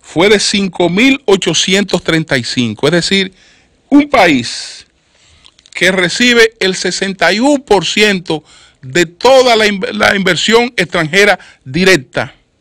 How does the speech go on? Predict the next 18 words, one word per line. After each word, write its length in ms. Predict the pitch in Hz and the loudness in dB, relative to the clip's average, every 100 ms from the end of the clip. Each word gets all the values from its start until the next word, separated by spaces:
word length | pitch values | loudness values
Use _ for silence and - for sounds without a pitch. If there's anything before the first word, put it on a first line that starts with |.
| _ _ _ _ _ _ _ | _ _ _ _ _ _ _
es 120 | 170 | -4
porque 440 | 170 190 - 185 - | 0 0 0 -4 -2
ese 260 | 233 - 220 | -2 -2 -2
país 360 | 185 175 196 | 0 -2 -4
tiene 440 | - 202 214 208 - _ _ _ _ _ - | -4 -2 0 -2 -6 _ _ _ _ _ -14
el, 540 | 180 - 175 160 - _ _ _ _ _ - | -6 0 0 0 -8 _ _ _ _ _ -4
el 140 | 202 | -2
mejor 400 | 196 180 233 254 | 0 0 4 4
nivel 300 | 220 175 190 | 4 0 0
de 80 | 165 | -2
predictibilidad, 960 | - 156 143 156 139 131 127 135 120 - _ _ _ _ _ | -2 -4 -2 -2 0 0 2 2 2 -2 _ _ _ _ _
que 320 | - 147 165 | -2 2 2
es, 240 | 190 - - _ _ _ _ | 2 -2 -14 _ _ _ _
eh, 180 | 147 151 - | -4 -2 -2
eh, 120 | 143 | -2
la 220 | 151 143 | 0 0
palabra 420 | 147 175 185 156 | 2 2 2 0
clave 520 | - 156 147 123 107 | 0 2 2 2 -4